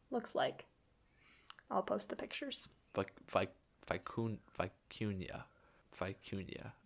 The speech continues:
Speaker 2: They're very cute.
Speaker 1: Yeah, they're, they're real good. So, yeah, we'll post, post those pictures.
Speaker 2: And don't forget to go see The King and I this weekend,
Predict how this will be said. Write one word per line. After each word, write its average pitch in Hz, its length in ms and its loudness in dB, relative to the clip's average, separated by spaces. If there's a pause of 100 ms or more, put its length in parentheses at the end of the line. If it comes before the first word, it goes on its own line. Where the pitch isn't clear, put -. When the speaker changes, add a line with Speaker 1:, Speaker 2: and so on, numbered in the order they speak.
(480)
Speaker 2:
They're 113 120 10
very 107 200 12
cute. - 320 -4 (120)
Speaker 1:
Yeah, 220 200 4 (260)
they're, 220 200 2 (100)
they're 208 140 8
real 196 180 12
good. 196 240 4 (140)
So, - 260 -2 (1400)
yeah, 262 200 12
we'll 190 120 6
post, 185 480 6 (220)
post 226 360 12
those 214 220 12
pictures. 214 580 4 (1120)
Speaker 2:
And 113 200 6
don't 123 160 12
forget 123 260 8
to 120 60 2
go 117 140 12
see 113 240 6
The 110 100 4
King 117 260 6
and 110 100 8
I 110 300 8 (120)
this - 220 2
weekend, 104 540 4